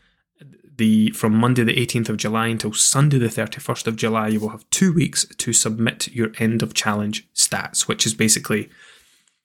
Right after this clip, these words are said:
a, a co-, again, creating collages. So showing that if you create a collage with six pictures, just showing your calories page from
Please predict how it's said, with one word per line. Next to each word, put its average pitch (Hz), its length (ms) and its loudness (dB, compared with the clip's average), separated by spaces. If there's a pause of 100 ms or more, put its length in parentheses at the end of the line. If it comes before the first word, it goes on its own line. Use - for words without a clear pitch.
(300)
a, 127 180 0
a - 80 -2
co-, - 300 -2
again, 113 380 2
creating 113 480 -2
collages. 107 520 -2
So 107 320 0 (400)
showing 131 420 2
that 117 260 0 (480)
if - 160 -4
you 120 40 0
create 123 280 2
a - 40 2
collage 120 380 0
with 113 140 -4
six - 280 0
pictures, 139 500 -2
just 117 280 0
showing 123 420 2
your 110 120 2
calories 120 500 -2
page 123 380 -2
from 110 460 0